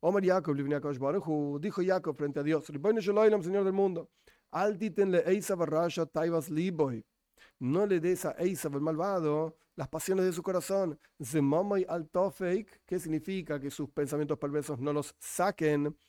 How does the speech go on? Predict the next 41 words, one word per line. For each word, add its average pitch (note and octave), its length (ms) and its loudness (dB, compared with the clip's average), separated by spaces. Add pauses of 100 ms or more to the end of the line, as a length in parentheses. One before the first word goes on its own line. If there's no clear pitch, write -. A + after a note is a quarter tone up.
(300)
Zu, F3 560 4
pasamos D#3 500 -2
a D3 260 0
Vov C#3+ 400 6
Amud C3 200 -4
Bey, D3+ 320 -2
seis D3+ 300 -4
B, F3 320 2 (240)
Germania F3 800 2
Shel D#3+ 200 -4
Edom. C#3 380 -2 (840)
Esto G#3 160 0
se G3 80 0
refiere G3 360 6
a F#3 80 4
Germania, F3 640 4
hay D#3 100 2
quienes E3 200 2
dicen E3 120 0
que D#3+ 80 0
se D#3 60 0
refiere D#3+ 240 2
a - 20 6
Alemania, D3+ 540 6
literalmente. C#3 680 2 (300)
No D#3 160 2
le G#3 80 6
des G#3+ 320 6
esto D#3+ 500 2
a C#3+ 160 2
Esav. C#3+ 360 2 (800)
Ilmale D3 540 2
hen C#3 240 2
yoitzin, C#3+ 800 0
porque B2+ 180 -6
si - 100 -10
van D3 140 0
a C#3+ 60 -2
salir C#3+ 320 0
de C#3+ 100 2
ahí, D3 480 2